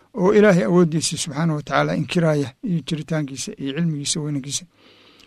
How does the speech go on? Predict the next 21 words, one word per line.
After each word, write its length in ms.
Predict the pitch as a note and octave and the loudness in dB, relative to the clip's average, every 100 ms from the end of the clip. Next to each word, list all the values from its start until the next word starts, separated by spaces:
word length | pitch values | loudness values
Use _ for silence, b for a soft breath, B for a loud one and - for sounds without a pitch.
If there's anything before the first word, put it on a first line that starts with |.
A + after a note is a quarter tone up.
| b b b | b b b
Miyayna 380 | F3 G#3+ G#3+ F#3 | 4 6 6 4
arkayn, 340 | F#3 E3+ F3 E3+ | 2 0 0 0
eh, 500 | - - B3+ F#3 E3+ | -2 -8 -8 -4 0
"الذين 400 | F#3 E3+ F3 E3 | 2 2 4 2
كفروا", 480 | D3+ G#3+ - D#3 C3 - _ _ _ _ | 6 4 4 -4 -6 -16 _ _ _ _
kuwaa 240 | - G3+ | 2 4
kufriyey 380 | E3+ F3 F#3 G3+ | 4 0 -2 0
oo 100 | A3+ | 0
xaqaa'iqdaas 540 | - D#3+ F3 G3 F#3 - | -2 0 2 2 -2 -2
oo 60 | G3 | -2
dhan 140 | D3+ | 0
qarinaya, 460 | E3 G3+ F#3+ D3 A#2+ b b b b | 4 6 6 4 -2 b b b b
samaawaadka 680 | - F#3+ F#3 F#3 G#3 F3 F3+ | 2 4 6 8 6 6 0
iyo 120 | E3 | -2
arladu 360 | - D#3+ F3+ D#3+ - | -2 0 0 0 0
inay 280 | E3+ D3+ C#3 | 0 0 0
mid 200 | D#3 E3 | -2 -2
ahaayeen, 360 | A#2+ A#2+ A2+ - | -6 -8 -2 2
radqi 300 | G3+ - F3 | 2 2 -4
inay 240 | G#3 E3 | -2 -2
ahaayeen. 400 | C3+ B2+ B2+ A#2+ | -2 -4 -2 -2